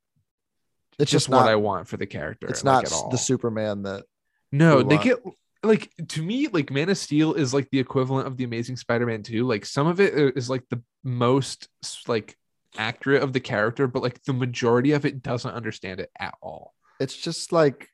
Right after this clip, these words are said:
Speaker 2: It's
Speaker 1: I think the,
Speaker 2: wild.
Speaker 1: the problem, and I love Christopher Nolan, it's executive produced by Christopher Nolan.
Speaker 2: Mm-hmm.
Speaker 1: So the moment I saw that, I was like, "Ooh, they're gonna make Superman, like, dark and gritty."
Speaker 2: Yeah.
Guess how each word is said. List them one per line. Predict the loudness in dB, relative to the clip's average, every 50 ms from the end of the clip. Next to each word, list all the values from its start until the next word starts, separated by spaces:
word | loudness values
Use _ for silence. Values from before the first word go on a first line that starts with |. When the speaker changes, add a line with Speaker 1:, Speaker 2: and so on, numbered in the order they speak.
| _ -20
Speaker 2:
It's | -10 -6
Speaker 1:
I | -4 -2
think | 0 2 2 4
the, | 4 4 4
Speaker 2:
wild. | 2 -2 -4 -4
Speaker 1:
the | -4 -4
problem, | 0 0 2 4 4 4 2 0
and | 0 0
I | 0 0
love | 2 2 0 0 -2
Christopher | -4 -6 -8 -8 -8 -10 -8 -6
Nolan, | -4 -2 -2 -2 -2 -2 -4
it's | -6 -8 -8
executive | -10 -6 -4 -2 -2 -2 0 -2 -2 -2 -2
produced | -4 -2 -2 -4 -2 0
by | 0 0
Christopher | 0 0 -2 -4 -4 -4 -4 -2
Nolan. | 2 2 4 4 4 2 0
Speaker 2:
Mm-hmm. | 0 2
Speaker 1:
So | 4 6 6 6 4
the | 2 -2 -2
moment | 0 2 4 4 4 2
I |
saw | 2 0 0 0 2 2
that, | 2 2
I | 2 0
was | -2 -2
like, | -4 -6 -8 -8 _ -4
"Ooh, | -4 -4 -2 -4
they're | -4 -4
gonna | -4 -4 -4 -4
make | -4 -6 -6
Superman, | -8 -6 -4 -2 -2 0 0 0 0
like, | -2 -4 -6 -6 _ -2
dark | 0 0 0 -2 -4
and | -6 -6 -6
gritty." | -6 -8 -6 -4 -4 -4 -6 -8 _ _ _ _ _ _
Speaker 2:
Yeah. | -14 -10 -6 -4 -4 -4 -4 -8 -12